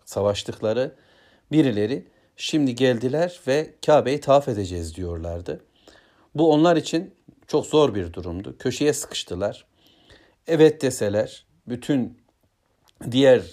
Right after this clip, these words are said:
kimseler gibi, yani diğer Araplar gibi kabul etseler, diğer kabileler gibi ki işlerinde düşmanlık yaptığı kabileler de vardı Mekkelilerin.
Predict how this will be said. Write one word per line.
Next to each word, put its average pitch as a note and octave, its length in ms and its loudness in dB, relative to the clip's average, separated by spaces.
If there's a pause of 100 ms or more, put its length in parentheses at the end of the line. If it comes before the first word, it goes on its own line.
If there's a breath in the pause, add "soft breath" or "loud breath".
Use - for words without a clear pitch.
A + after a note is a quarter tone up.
(440)
kimseler B2+ 520 2
gibi, G2 400 -10
yani F#2+ 340 -6
diğer A2 180 -2
Araplar G#2+ 500 0
gibi F#2+ 440 -12 (480 soft breath)
kabul C#3+ 280 2
etseler, F#2+ 520 -4
diğer A2 180 -2
kabileler G#2 560 -2
gibi C3 420 -6
ki - 160 -6
işlerinde A#2 540 -4
düşmanlık A#2+ 440 -6
yaptığı A2 360 -6
kabileler G#2 580 0
de F2+ 100 -6
vardı F2 280 -6
Mekkelilerin. G2 680 -8